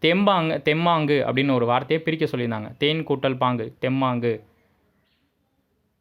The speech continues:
தென் கூட்டல் பாங்குன்னு வச்சுருந்தாங்க, தேன் கூட்டல் பாங்குன்னு வச்சுருந்தாங்க. சரியான பதில் தேன் கூட்டல் பாங்கு. புரியுதுங்களா?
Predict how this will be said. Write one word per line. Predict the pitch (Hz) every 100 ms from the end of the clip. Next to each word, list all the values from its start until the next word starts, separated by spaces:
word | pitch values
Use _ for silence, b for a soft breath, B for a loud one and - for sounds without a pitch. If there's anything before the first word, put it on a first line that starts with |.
| _ -
தென் | 147 147
கூட்டல் | 147 139 131
பாங்குன்னு | 131 135 135 127
வச்சுருந்தாங்க, | 131 127 127 135
தேன் | 143 147 143
கூட்டல் | 135 135
பாங்குன்னு | 131 131 135 127
வச்சுருந்தாங்க. | - 120 143
சரியான | - 127 139 151
பதில் | 131 160 180
தேன் | 147 156 160
கூட்டல் | 139 131 139
பாங்கு. | 131 123 113 110 - _ _ _ _ _ _ _ _ _ _ _ _ _ _ -
புரியுதுங்களா? | 135 127 120 131 147